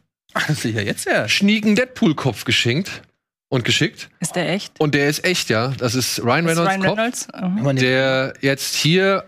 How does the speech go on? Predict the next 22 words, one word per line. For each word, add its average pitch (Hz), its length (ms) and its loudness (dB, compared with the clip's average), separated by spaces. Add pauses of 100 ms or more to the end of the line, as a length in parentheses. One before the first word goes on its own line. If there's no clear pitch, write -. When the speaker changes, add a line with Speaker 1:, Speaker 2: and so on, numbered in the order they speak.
Speaker 2:
mit 233 220 0
Batteriebetrieben 160 1040 0
noch 143 200 2
Dinge 214 200 2
von 143 200 0
sich 110 180 -2
geben 107 180 2
kann. 104 180 2
Das - 100 -2
Problem 220 320 2
ist, 214 220 -2 (280)
wir 123 160 2
haben 185 140 0
diese 170 180 2
Batterien, 156 400 2
die 170 60 4
da 151 100 2
reingehören, 156 500 2
leider 139 200 2
nicht 147 120 0
im 135 100 2
Haus. 147 260 0